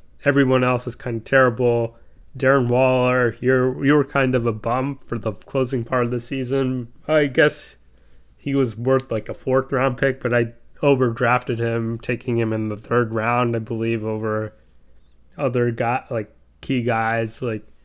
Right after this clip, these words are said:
if I had gotten, I don't know, like, another number one receiver, well, it wouldn't have mattered much in the Impractical League, but I'm just thinking more of the Yahoo League. If I had, like,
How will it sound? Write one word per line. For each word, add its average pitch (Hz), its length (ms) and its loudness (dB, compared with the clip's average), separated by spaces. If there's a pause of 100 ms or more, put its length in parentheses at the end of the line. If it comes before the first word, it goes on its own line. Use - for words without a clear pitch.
(440)
if 123 100 -6
I 131 140 2
had 123 160 0
gotten, 113 600 -6 (920)
I 135 100 -2
don't 127 140 0
know, 117 240 -2
like, 110 160 -6
another 117 600 0 (100)
number 120 300 -4
one 117 340 0
receiver, 110 720 -4 (640)
well, 123 300 0
it 135 100 -8
wouldn't 139 180 0
have 123 80 -4
mattered 117 320 -2
much 113 320 -4
in 110 280 -4 (460)
the 135 140 -2
Impractical 120 640 -6
League, 113 360 -4
but - 40 -8
I'm 117 140 -6
just 117 160 -8
thinking 117 320 -8
more 113 220 0
of 113 160 -4
the 113 80 -4
Yahoo 120 520 -2
League. 127 160 -2
If 123 140 -2
I 135 80 0
had, 123 180 -2
like, 117 360 -4